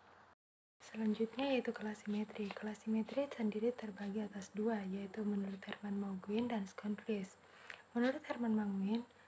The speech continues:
Mauguin dan Schonflies, eh, Hermann Mauguin sendiri menjelaskan kelas simetri berdasarkan unsur simetrinya.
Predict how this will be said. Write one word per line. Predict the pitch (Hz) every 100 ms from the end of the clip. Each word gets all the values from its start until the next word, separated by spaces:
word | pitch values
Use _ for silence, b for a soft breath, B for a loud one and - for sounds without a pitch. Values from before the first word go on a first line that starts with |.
| B -
Mauguin | 214 202 190 208 240
dan | 226 202 -
Schonflies, | - 196 196 240 254 - B B B - -
eh, | 220 214 214 214 214 B B B B B -
Hermann | - 226 226
Mauguin | 226 214 226
sendiri | 233 226 233
menjelaskan | 294 254 208 202 190 240
kelas | 233 220 208 202
simetri | 214 208 202 247
berdasarkan | 233 233 214 - 220 - 226
unsur | 208 208 226
simetrinya. | - 208 202 226 220 220 196